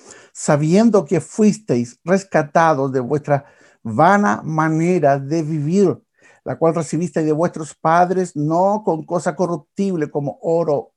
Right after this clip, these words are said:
y plata, sino con la sangre preciosa de Cristo, como de un cordero sin mancha y sin contaminación, ya destinado desde antes de la fundación del mundo, pero manifestado en los primeros tiempos por amor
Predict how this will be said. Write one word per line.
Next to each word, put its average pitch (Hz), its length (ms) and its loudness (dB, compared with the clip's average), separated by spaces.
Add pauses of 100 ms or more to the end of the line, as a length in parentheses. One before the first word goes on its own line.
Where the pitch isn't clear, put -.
(120)
y 175 80 -18
plata, 131 480 -4 (280)
sino 147 280 -2
con 208 260 4
la 180 140 4
sangre 226 720 0
preciosa 180 760 -2
de 165 200 -4
Cristo, 202 560 -2 (240)
como 214 180 4
de 202 100 8
un 262 180 6
cordero 208 580 4
sin 190 380 -4
mancha 190 420 0
y 156 160 -4
sin 214 300 -4
contaminación, 165 880 -4 (320)
ya 214 420 4
destinado 202 960 0 (400)
desde 147 360 -4
antes 220 340 0
de 214 60 2
la 208 80 2
fundación 196 440 -4
del 202 160 2
mundo, 180 540 -2 (340)
pero 143 180 -8
manifestado 151 680 0
en 185 80 -4
los 165 160 -4
primeros 156 560 -6
tiempos 156 520 -6
por - 180 -8
amor 120 420 -10